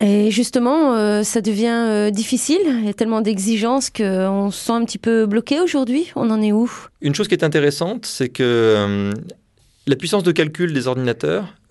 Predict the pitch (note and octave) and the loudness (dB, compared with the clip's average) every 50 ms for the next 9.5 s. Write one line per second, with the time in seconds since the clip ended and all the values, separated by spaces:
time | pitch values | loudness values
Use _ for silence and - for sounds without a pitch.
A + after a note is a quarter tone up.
0 | _ - - A#2+ A#2 A2+ A2 A#2 - - D#3+ D#3+ D#3 D#3 C#3 C3 C3 B2+ - B2 | _ -6 -2 0 0 0 0 -2 -2 -4 -4 -4 -4 -8 -8 -8 -8 -6 -8 -6
1 | A2+ A2 - - - D3 A#2+ A#2+ A2 C3+ C#3+ C#3 B2 A2+ A2 A2+ A2+ - A2+ A2+ | -6 -6 -8 -10 -12 -8 -6 -4 -2 -2 -2 -2 -2 -2 -4 -4 -4 -4 -6 -8
2 | G#2+ A2 A#2 A2+ A#2+ B2 A2 A2 G#2+ G2+ G#2 G#2 G2+ A2+ C3 D3 F#3 F3 D3 - | -6 -6 -6 -4 -4 -2 -2 -2 -2 -2 -2 -2 -2 -2 -4 -4 -4 -6 -10 -12
3 | - G#2+ - A2+ G#2+ A2+ C#3+ F3 F#3 F3 - - C3+ C#3+ D3 C3 A#2 A2+ - - | -14 -12 -12 -10 -8 -6 -6 -8 -8 -8 -4 -2 0 0 2 0 0 -2 -4 -8
4 | - B2+ - - D3 C#3+ D3 D3 - - - G2 G#2+ A#2+ A#2 G#2+ - - - - | -12 -10 -6 -4 -4 -4 -4 -6 -8 -12 -10 -6 -4 -4 -4 -2 -6 -8 -8 -4
5 | A2+ A2 G#2+ G#2+ D3 D#3 C#3+ C3 A#2+ A2+ - B2+ B2 - B2 A#2 A#2+ A#2+ G#2+ A2 | -4 -4 -2 -2 -2 -2 -2 -4 -4 -4 -6 -8 -4 -2 -2 0 0 -2 -2 0
6 | B2 D3 E3+ D#3+ - - _ _ - B2 A#2 A#2 A#2 - A2+ - - C#3 C#3+ C#3+ | 0 0 0 0 -6 -16 _ _ -4 -2 0 0 0 -2 -6 -6 -4 -4 -4 -4
7 | C#3+ - C#3 C3+ B2 C3 C3 B2 A2+ G#2+ G#2+ G#2+ - - _ - G#2+ G2+ - - | -4 -4 -4 -2 -2 0 -2 -2 -4 -4 -8 -10 -12 -14 _ -6 -6 -4 0 0
8 | D3 C#3+ D#3+ D3+ D3+ D3+ C3+ C3 C3 A#2+ - C3 A#2+ B2+ E3+ F#3 - B2 A2+ - | 2 2 2 2 2 0 0 0 -2 -2 0 0 2 2 0 0 -2 -6 -4 -4
9 | D3 - - - A#2+ G#2 G#2 G#2 - - | -6 -6 -4 -6 -6 -6 -8 -14 -16 -20